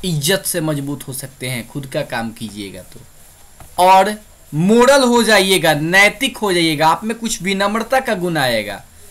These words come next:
Free हो रहिएगा आप, ठीक है। लेकिन अगर आप social work करते हैं, but at the peril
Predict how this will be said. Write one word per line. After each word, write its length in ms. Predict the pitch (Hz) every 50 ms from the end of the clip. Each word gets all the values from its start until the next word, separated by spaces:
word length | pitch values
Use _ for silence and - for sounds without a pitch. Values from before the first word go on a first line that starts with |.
| - - - -
Free 180 | - 240 269 262
हो 120 | 240 214
रहिएगा 500 | 196 175 165 156 156 147 139 127 123 120
आप, 200 | 107 101 92 - - - - -
ठीक 160 | 214 214 -
है। 240 | 269 285 294 294 - - - - - - - - - _ - - - - - - - - - - -
लेकिन 580 | 165 185 214 226 226 226 277 277 269 277 269 254 - - - -
अगर 320 | 196 202 190 233 254 262 262 - - 202
आप 260 | 202 202 214 - -
social 580 | - - - 214 208 208 180 - - 262 254 220
work 260 | 190 202 196 196 - - -
करते 360 | 175 151 147 147 - 170 160
हैं, 440 | 156 151 160 151 139 120 117 113 123
but 140 | 165 175 170 - - 185
at 100 | 180 180
the 180 | 156 208 208 - - -
peril 360 | 208 220 233 247 240 214 175